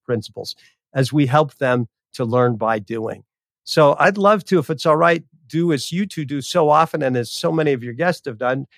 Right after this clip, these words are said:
kind of show our work as we go, share insights and what are some of the scripture techniques, scripture study techniques, even some of the tools. My dear friend and office neighbor Ross Barron said his favorite app is the Blue Letter Bible.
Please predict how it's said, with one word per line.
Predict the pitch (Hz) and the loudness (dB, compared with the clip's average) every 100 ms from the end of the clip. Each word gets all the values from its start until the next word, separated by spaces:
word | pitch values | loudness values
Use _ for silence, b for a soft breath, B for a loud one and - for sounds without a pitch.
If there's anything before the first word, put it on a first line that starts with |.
| b - | b -2
kind | 214 | 0
of | 151 | 0
show | - 220 196 | 0 2 2
our | 147 | 2
work | 143 180 - | 2 2 0
as | 131 - | -6 -8
we | 127 | -6
go, | 104 139 120 98 | 0 2 2 0
share | - - 156 151 139 151 | -6 2 4 6 2 2
insights | 156 151 156 147 139 | 2 4 2 2 2
and | 139 123 - | -2 -4 -4
what | 156 156 | 0 0
are | |
some | 147 165 | 2 2
of | 143 | 0
the | 131 | 0
scripture | - 151 - 139 117 | -8 -10 -6 -6 -6
techniques, | - 143 - 151 151 - | -6 -8 -2 -2 -2 -8
scripture | - - - 143 151 | -14 -14 -10 -8 -8
study | - 147 139 | -2 0 0
techniques, | - 139 - 147 - | -2 -4 -2 -4 -2
even | 180 165 | -2 -2
some | 151 151 | 0 -2
of | |
the | 131 | -2
tools. | 139 - 175 180 165 - _ _ - | -6 -4 -2 -2 -4 -14 _ _ -6
My | 131 | -2
dear | 135 160 | 2 2
friend | 156 170 165 151 | 2 2 4 4
and | 123 | 2
office | 135 147 151 - | 0 0 -2 -4
neighbor | 147 139 139 | -2 -2 -2
Ross | 135 127 - | -2 -2 -2
Barron | 139 151 160 | 2 4 4
said | 131 151 127 | 2 -2 -2
his | 135 - | -6 -10
favorite | - 147 139 131 | -4 -2 0 0
app | 139 139 151 | 2 2 2
is | 131 104 | -2 -6
the | 135 | -12
Blue | 120 151 | -6 -2
Letter | 147 143 | 0 0
Bible. | 127 135 139 147 170 | 2 2 2 2 -2